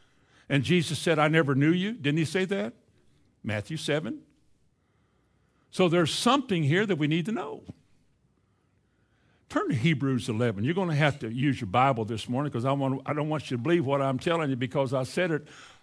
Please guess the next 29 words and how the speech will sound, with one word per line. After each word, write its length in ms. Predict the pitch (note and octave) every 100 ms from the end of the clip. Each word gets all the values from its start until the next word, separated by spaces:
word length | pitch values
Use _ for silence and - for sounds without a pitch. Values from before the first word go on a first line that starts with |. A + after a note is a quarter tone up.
| -
I 60 |
want 280 | B2+ D3 -
you 60 | D3
to 80 | C3
see 220 | - E3
it 100 | -
for 100 | C#3+
yourself 480 | C3 B2+ D#3+ E3 C#3+
and 140 | A#2+
believe 220 | D#3 E3
it 80 | C#3+
because 400 | D3 E3 D#3+ D3
the 40 |
Bible 380 | C#3 F3+ F#3+ C#3
says 380 | B2 A#2+ A#2 -
it. 200 | - - - _ _ _ _ - - _ _
Hebrews 400 | - G3+ F#3 G3
chapter 480 | - G3 E3+ - D3 C3
eleven 640 | C#3+ D#3 F3 B2+ D#3 D3 _ _ _ _ _ _ _ _ _ _ _ _
and 160 | C#3+ C#3
verse 240 | D#3+ D#3
six. 520 | - F3 A2+ - - - _ _ _ _ _ _ _ _ - - -
The 140 | C#3+
only 240 | A#3 C4+
way 300 | A3+ G3+ G3+
I 220 | F3 F#3 F3+
can 260 | E3+ D3
properly, 880 | - - G#3+ A3 A3 D3+ C#3 D3 D#3+
scripturally, 1200 | - - A#3+ A#3+ A#3+ - D#3 C3+ C3 C#3+ E3 E3